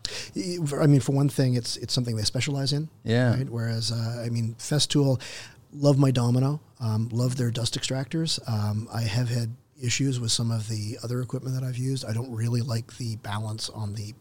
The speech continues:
Speaker 1: Planex sanders. The, um, uh, the Mirka, the er-, ergonomics are right. The, uh, the feel is right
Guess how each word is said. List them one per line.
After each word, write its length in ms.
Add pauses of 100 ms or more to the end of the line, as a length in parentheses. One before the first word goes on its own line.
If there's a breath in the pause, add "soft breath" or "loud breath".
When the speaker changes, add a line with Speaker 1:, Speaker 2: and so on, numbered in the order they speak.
(140)
Speaker 1:
Planex 500
sanders. 640 (500 loud breath)
The, 240
um, 500 (400)
uh, 360 (100)
the 80
Mirka, 560
the 140
er-, 220
ergonomics 440
are 40
right. 280 (120)
The, 220
uh, 180
the 100
feel 420
is 160
right 260